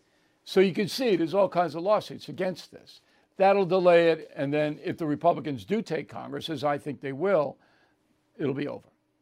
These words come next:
John Durham fails again. All right, so I'm, I've had it. Enough. You had, I don't know, thirty, forty million? What Durham was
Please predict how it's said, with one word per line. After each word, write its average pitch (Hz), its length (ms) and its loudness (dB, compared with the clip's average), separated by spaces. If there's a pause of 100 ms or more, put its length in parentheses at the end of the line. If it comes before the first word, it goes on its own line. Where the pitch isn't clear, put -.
(1200)
John 185 360 10
Durham 170 340 4
fails 156 440 2
again. 110 340 -12 (340)
All 165 100 2
right, 156 260 8
so 165 100 4
I'm, 160 280 4 (220)
I've 151 160 -2
had 139 320 -2
it. - 160 -18 (800)
Enough. 147 360 -4 (680)
You 143 120 -2
had, 170 420 6 (360)
I 175 120 -2
don't 170 160 0
know, 151 100 -6 (360)
thirty, 165 280 2
forty 165 300 -4
million? 170 480 -6 (1400)
What 156 280 6
Durham 233 480 10 (140)
was 156 680 4